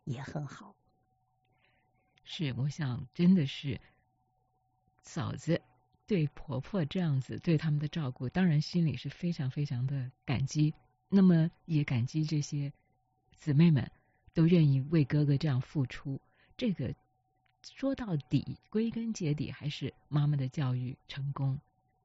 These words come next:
Speaker 1: 对的，对的。其实我现在更要感谢我的嫂子，因为我们姐妹几个都是读了大学，现在都还在岗位上，所以说照顾父母呢，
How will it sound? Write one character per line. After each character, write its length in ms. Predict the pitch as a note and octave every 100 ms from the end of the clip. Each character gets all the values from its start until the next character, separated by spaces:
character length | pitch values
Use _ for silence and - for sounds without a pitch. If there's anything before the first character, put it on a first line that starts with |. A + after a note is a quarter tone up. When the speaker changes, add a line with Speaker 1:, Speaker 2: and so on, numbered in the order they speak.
| _ _ _ _ _
Speaker 1:
对 140 | D#3
的， 140 | D3 B2
对 220 | D#3+ D3
的。 200 | C#3+ C#3 _ _ _ _
其 180 | - G3+
实 220 | F3+ F#3
我 180 | F#3 C#3+
现 260 | - F3+ D#3
在 140 | D3+
更 300 | - E3 D#3
要 240 | D3+ C#3
感 240 | C3+ C#3+ B2+
谢 160 | F3
我 160 | D#3 D3
的 100 | D3+
嫂 320 | - C#3 C#3+
子， 260 | D3 D3 D3 _ _ _
因 160 | G3 F3+
为 120 | F#3+
我 180 | E3+ C#3+
们 140 | E3
姐 160 | - C3+
妹 140 | D3+
几 120 | D3
个 80 | C3+
都 140 | E3
是 140 | D#3 D3
读 180 | D3+ C#3
了 100 | E3
大 200 | D#3+ C#3
学， 340 | - B2+ C#3+
现 180 | - F3
在 120 | E3
都 180 | - F3
还 220 | E3 C3+
在 180 | - D3
岗 260 | - - C#3
位 220 | E3+ C#3
上， 300 | - D#3+ D#3+ _ _
所 160 | - F#3
以 40 |
说 200 | F3 F3+
照 180 | - F3
顾 160 | E3 D#3
父 220 | - G#3
母 280 | D3+ C#3 C3
呢， 280 | C#3+ C#3+